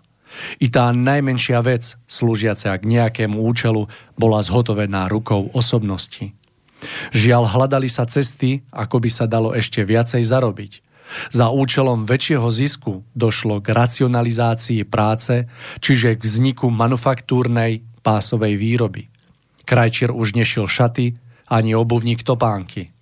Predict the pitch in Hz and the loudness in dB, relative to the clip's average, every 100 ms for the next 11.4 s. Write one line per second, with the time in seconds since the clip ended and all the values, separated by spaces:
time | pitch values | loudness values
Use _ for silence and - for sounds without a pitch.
0 | _ _ - - - - 127 131 123 135 | _ _ -18 -14 -4 0 2 2 0 -2
1 | 120 - 139 135 131 123 123 127 123 123 | -2 -2 0 2 2 0 0 0 0 -2
2 | 127 117 107 104 104 117 131 123 117 113 | -2 0 0 -2 0 2 2 0 0 -2
3 | 98 - 127 123 120 123 117 117 - 120 | -2 -4 -2 -2 0 0 0 -6 0 0
4 | 117 113 110 107 101 - - 117 123 113 | 0 -2 -2 -2 -6 -8 -2 2 2 0
5 | 113 104 120 113 107 - 92 - _ _ | -2 -2 -2 -2 -4 -6 -10 -14 _ _
6 | _ _ - 120 107 104 - 101 - 92 | _ _ 0 2 2 0 0 -2 -2 -4
7 | 90 - 113 107 113 - 117 104 - 120 | -4 -2 -2 0 -2 -2 -2 -2 0 0
8 | 110 90 104 _ _ - - - 123 - | 0 -2 -12 _ _ -20 -16 -12 -10 -2
9 | 117 139 143 135 139 135 135 - 113 127 | 2 4 4 2 0 0 -2 -2 -2 0
10 | 139 131 120 113 - 110 - 110 117 107 | 0 0 0 -2 -2 -4 -2 -2 0 0
11 | 113 110 - - | 2 0 -4 -10